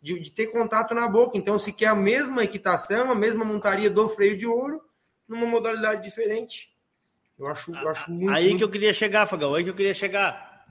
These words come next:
Speaker 2: O contato com a boca é o que é a
Speaker 1: O
Speaker 2: nossa
Speaker 1: mesmo
Speaker 2: prova
Speaker 1: do freio
Speaker 2: do
Speaker 1: de ouro, é o que a gente quer, isso vai ser valorizado. A gente pegou um modelo de prova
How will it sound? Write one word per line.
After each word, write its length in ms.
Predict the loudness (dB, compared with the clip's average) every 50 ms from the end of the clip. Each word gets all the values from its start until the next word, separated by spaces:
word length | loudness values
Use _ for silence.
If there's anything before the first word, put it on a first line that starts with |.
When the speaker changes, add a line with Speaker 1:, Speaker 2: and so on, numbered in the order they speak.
| -14 -14
Speaker 2:
O 80 | -12
contato 440 | -6 -6 -6 -2 2 2 2 2 0
com 80 | -2 -2
a 40 | 0
boca 340 | 2 2 0 2 0 -2 -4 -4 -2 0
é 380 | 2 4 4 4 2 -2 -8 -10
o 100 | -10 -10 -8
que 200 | -4 -2 0 2
é 120 | 2 2
a 60 | 2
Speaker 1:
O 40 | 2
Speaker 2:
nossa 200 | 0 4 8 8
Speaker 1:
mesmo 160 | 8 8 8
Speaker 2:
prova 180 | 6 2 2 2
Speaker 1:
do 80 | 2
freio 180 | 2 2 2 4
Speaker 2:
do 60 | 2
Speaker 1:
de 60 | 2
ouro, 240 | 2 4 4 4 4
é 40 | 4
o 60 | 4
que 60 | 4
a 40 | 2
gente 200 | 2 2 0 0
quer, 160 | 2 2 4
isso 200 | 4 2 0 -2
vai 160 | -2 0 0 0
ser 180 | 0 0 0
valorizado. 760 | 2 2 2 2 2 0 0 -2 0 0 0 0 -2 -6 -12 -16 _ _ _ _ _ _ _ _ _ _ _ _ _ _ _ _ _ _ _ -10
A 60 | -8
gente 200 | -8 -8 -8 -4
pegou 400 | 2 2 2 4 4 4 4 4
um 180 | 4 2 -2 -2
modelo 500 | -2 0 0 0 4 4 4 4 4 2
de 120 | -2 -6
prova 560 | -4 -2 -2 0 0 0 -2 -2 -4 -8 -10